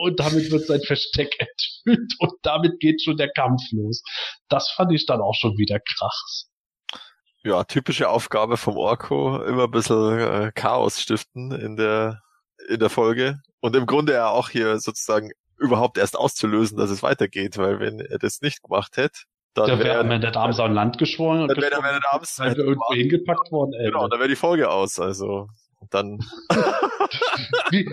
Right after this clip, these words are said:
Speaker 1: wie geil wäre die Folge gewesen? Es gibt ja später eine Folge, die damit anfängt, dass Skeletor den Diamant der, äh, des Verschwindens sucht und der wird dann sofort zerstört.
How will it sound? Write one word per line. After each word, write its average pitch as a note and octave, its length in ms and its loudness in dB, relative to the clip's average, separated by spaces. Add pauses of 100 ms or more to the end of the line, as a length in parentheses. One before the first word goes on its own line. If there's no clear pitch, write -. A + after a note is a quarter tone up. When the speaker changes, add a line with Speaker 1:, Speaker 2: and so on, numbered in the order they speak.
(140)
Speaker 1:
wie F#3 260 0
geil D#3+ 380 0
wäre C#3+ 240 2
die E3 180 2
Folge D#3 500 0
gewesen? C3 460 2
Es A#2 120 -2
gibt F3+ 200 0
ja D3 60 4
später D#3 400 0
eine D3 140 2
Folge, C#3+ 340 2
die B2+ 120 -4
damit C3+ 340 2
anfängt, D3+ 400 2
dass B2+ 140 0
Skeletor C#3+ 420 2
den C3 180 4
Diamant B2+ 520 2
der, B2+ 160 4
äh, B2 800 2
des B2+ 200 0
Verschwindens C#3 640 0
sucht C#3+ 260 2
und B2 120 4
der A#2 120 4
wird D3+ 160 2
dann C3 100 6
sofort C#3+ 420 0
zerstört. C#3+ 580 0